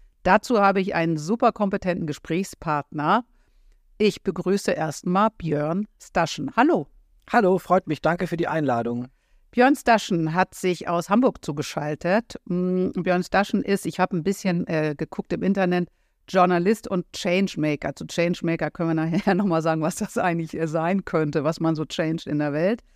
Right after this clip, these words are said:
Speaker 1: Er ist, äh, ausgebildeter Journalist, war als Auslandskorrespondent, wenn ich das richtig gefunden habe, in London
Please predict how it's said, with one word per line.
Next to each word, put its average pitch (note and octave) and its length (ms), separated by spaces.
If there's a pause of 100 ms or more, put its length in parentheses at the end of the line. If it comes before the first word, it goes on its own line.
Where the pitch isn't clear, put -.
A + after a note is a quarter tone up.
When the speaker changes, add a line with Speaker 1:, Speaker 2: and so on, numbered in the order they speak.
(420)
Speaker 1:
Er F#3+ 380
ist, - 360
äh, E3+ 200
ausgebildeter G#3 640
Journalist, D#3+ 560
war F#3 140
als D3+ 340
Auslandskorrespondent, F#3+ 1040
wenn F3+ 80
ich D#3+ 60
das - 200
richtig F3+ 280
gefunden F3 340
habe, E3+ 220
in D#3 220
London A#3+ 580